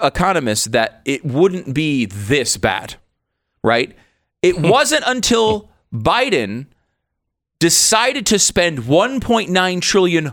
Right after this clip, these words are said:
Speaker 1: more dollars after covid and the worst of covid had passed, and people were coming back to work, and demand was already showing that it was already ramping up. He then,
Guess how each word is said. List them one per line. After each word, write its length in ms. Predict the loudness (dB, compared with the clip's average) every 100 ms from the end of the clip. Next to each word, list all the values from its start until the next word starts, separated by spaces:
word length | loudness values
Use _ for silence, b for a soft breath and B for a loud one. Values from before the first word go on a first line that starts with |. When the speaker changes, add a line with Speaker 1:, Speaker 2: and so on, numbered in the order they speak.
| -2
Speaker 1:
more 500 | 2 4 6 4 4
dollars 600 | 2 2 2 0 -2 -4 b b _
after 920 | 0 0 0 -2 -2 2 2 2 -2 _ -2
covid 440 | 0 0 0 0
and 120 | 0 0
the 80 |
worst 300 | 2 2 2
of 120 | -2 0
covid 340 | 0 0 -2
had 280 | -2 -6 -4
passed, 500 | -4 -4 -4 -6 -8 _ _ _ _
and 120 | -6 -2
people 220 | 0 2
were 100 | 0
coming 420 | 0 -2 0 0
back 200 | -2 -2
to 80 | -4
work, 360 | 0 -2 -2 b b -4
and 140 | 0
demand 420 | 0 2 2 2
was 120 | 0 0 2
already 460 | 4 4 2 2
showing 460 | 0 0 2 0 2
that 120 | 2
it 60 | 2
was 120 | 2
already 380 | 4 4 4 2
ramping 380 | 0 0 0
up. 300 | 0 0 -4 b b b
He 180 | 0 2
then, 400 | 2 2 2 -2